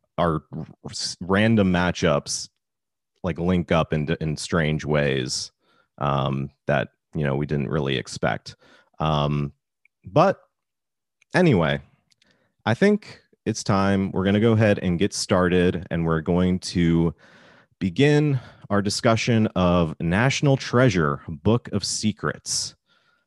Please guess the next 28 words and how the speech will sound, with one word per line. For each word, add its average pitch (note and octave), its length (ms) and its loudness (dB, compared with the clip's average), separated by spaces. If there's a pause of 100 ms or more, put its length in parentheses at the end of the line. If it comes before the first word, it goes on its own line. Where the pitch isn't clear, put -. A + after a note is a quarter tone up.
(140)
um, D#2+ 720 2
released A#2+ 400 2
on F#2+ 420 2 (240)
home A#2 240 2
video F2+ 540 2
as F2 320 0
National F#2+ 440 0
Treasure D2 440 -4
Two, D#3+ 400 2 (640)
Book E2+ 160 -4
of C#2+ 120 -10
Secrets. - 640 -10 (680)
Um, C#2+ 600 -2 (540)
so - 140 -2
I F2+ 80 2
guess F#2+ 240 0
both E2+ 300 0
are, D2+ 120 0
you E2 80 -4
can, D2 420 -4
you G2 120 -12
can B2 120 2
refer F#2 340 2
to D#2+ 60 0
them C#2+ 340 -2 (180)
however D#2+ 360 -2
you C#2 140 -6
please, - 540 -10